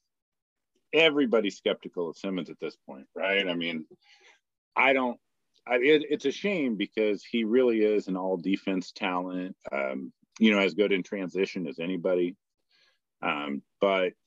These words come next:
he's just going to be zero value added. Now,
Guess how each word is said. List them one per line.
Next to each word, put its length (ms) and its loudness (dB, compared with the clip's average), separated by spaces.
he's 540 -4
just 240 -4
going 160 -2
to 60 0
be 160 4
zero 300 4
value 400 -2
added. 380 0
Now, 380 -4